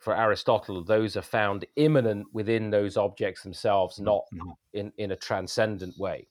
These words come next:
Speaker 2: Right.
Speaker 1: So the, the point I wanna make there fundamentally is that as, as, as Ryan introduced this,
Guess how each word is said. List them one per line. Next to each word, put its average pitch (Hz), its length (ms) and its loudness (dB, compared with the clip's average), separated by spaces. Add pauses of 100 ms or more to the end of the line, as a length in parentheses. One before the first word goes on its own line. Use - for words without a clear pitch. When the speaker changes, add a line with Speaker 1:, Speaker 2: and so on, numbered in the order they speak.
(340)
Speaker 2:
Right. 85 260 -8
Speaker 1:
So 113 340 4 (1000)
the, - 100 -12 (100)
the - 80 0
point 175 280 2
I 131 40 4
wanna 120 180 4
make 107 220 2
there 113 200 4
fundamentally 98 760 -2
is 98 140 -6
that 98 160 -2 (260)
as, 101 140 -4 (240)
as, 98 400 -4
as 92 280 -8 (300)
Ryan 104 380 2
introduced 101 680 -8
this, - 340 -8